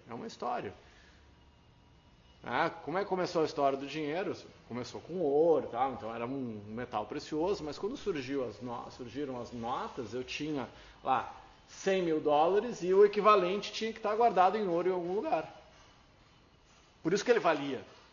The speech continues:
porque aquilo representava um valor real. Hoje já não é mais assim, né? Hoje os bancos podem empre-, emprestar, se eu não tiver muito errado,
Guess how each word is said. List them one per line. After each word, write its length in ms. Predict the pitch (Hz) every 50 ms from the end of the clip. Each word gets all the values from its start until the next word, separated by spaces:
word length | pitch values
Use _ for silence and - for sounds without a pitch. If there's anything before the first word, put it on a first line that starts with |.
| - - - -
porque 220 | - 131 - - 147
aquilo 460 | 139 - - - 165 196 226 240 220
representava 800 | - 180 - - 147 120 143 135 131 - 127 139 151 180 170 180
um 80 | 185
valor 300 | 151 160 147 143 143 151
real. 720 | 147 139 165 170 165 160 156 143 - - - - - - - _ _ _ _ _ _ _ _ _ _ _ _ _ _ _ _ _ - - - -
Hoje 200 | - 170 151 135
já 100 | 151 147
não 80 | 147
é 60 | 147 151
mais 200 | 151 156 156 165
assim, 340 | 196 196 - 202 160 135
né? 100 | 110 95 - -
Hoje 240 | 104 110 117 113 147
os 140 | 151 147 -
bancos 400 | - 123 127 131 135 127 147 147
podem 400 | - - 123 120 120 127 131 127
empre-, 180 | 127 - 135 - 92 - 120 - - -
emprestar, 640 | - - 131 123 117 131 131 131 127 - 131 120 117
se 120 | 117 - -
eu 60 | 113
não 100 | 113 113
tiver 320 | - - 123 120 123 123
muito 280 | 120 113 117 123 123 160
errado, 440 | 151 117 117 113 117 127 131 156